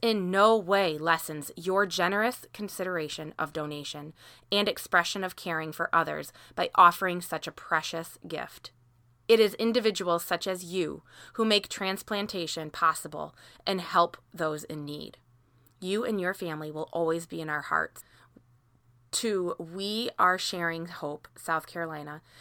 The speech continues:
and all those in need of life-saving and life-enhancing transplants,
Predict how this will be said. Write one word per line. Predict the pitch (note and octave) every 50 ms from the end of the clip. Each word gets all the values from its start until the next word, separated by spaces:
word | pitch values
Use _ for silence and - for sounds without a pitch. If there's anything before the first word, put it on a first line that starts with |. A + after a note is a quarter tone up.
| - -
and | - - G#3 - - _ -
all | F#3+ F#3 F#3 F#3+ G3 G#3 G3+
those | F#3 F#3 E3+ E3 E3 D#3+ -
in | - F3+ F3
need | E3 D#3+ D#3 E3
of | D#3 D3+ E3
life-saving | D#3+ D#3+ E3 E3+ - - - G3 F#3+ F#3+ F#3 F#3+ G3 G3 - _ _ _ _
and | - F3+ F3 E3+
life-enhancing | E3 D#3+ D#3+ - F#3+ F3 E3+ - E3 E3 D#3 D3+ - D#3 D#3 D3
transplants, | - - D#3 D3+ D3 - - - D#3+ D#3 - - -